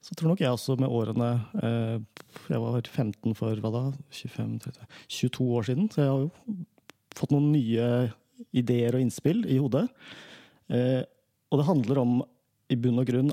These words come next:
at, eh, når du ønsker å være en del av fellesskapet, du gjør alt for å være en del av fellesskapet, så er det noen få som kommer og stikker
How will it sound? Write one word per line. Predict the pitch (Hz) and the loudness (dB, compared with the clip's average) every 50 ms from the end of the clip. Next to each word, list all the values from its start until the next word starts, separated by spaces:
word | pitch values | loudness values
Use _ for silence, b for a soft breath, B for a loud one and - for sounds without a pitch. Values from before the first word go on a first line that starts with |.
| - | 0
at, | 131 123 - - _ _ - | -2 -2 -2 -6 _ _ 0
eh, | 123 123 120 120 123 123 123 123 - _ _ _ - | 0 2 2 2 2 0 0 -2 -4 _ _ _ 0
når | 127 120 120 | 0 2 2
du | 117 131 135 135 - _ - | 2 2 0 0 -2 _ 0
ønsker | 147 127 - - - | 2 2 0 0 -2
å | 113 113 | 0 0
være | 113 113 113 | 0 0 0
en | |
del | 107 110 110 110 113 | 0 0 0 -2 -2
av | 107 | 0
fellesskapet, | 131 113 107 104 - - 113 - - 156 165 180 170 | 0 -2 -2 -2 -2 -2 -4 -2 0 0 0 0 2
du | - 120 | 0 0
gjør | 110 113 110 110 | 2 2 0 0
alt | 110 113 110 - | 0 -2 -2 -2
for | - 123 | -2 0
å | 117 | 0
være | 117 | 0
en | 117 117 | 0 0
del | 113 113 | 0 -2
av | 113 - | -2 -4
fellesskapet, | - - - - 120 113 - - 151 156 | -4 -6 -4 -4 -6 -4 -2 0 -2 -2
så | - - | -2 -2
er | 120 120 | -4 -2
det | 120 | 0
noen | 127 120 | -2 -2
få | 120 - - - 107 113 110 | -4 -6 -6 -4 -4 -4 -4
som | - 123 | -4 -6
kommer | 117 - 110 110 | -4 -4 -4 -4
og | 123 - | -4 -8
stikker | - - - - 110 - - - - 139 143 - | -10 -8 -6 -6 -6 -6 -8 -4 -2 -2 -2 -2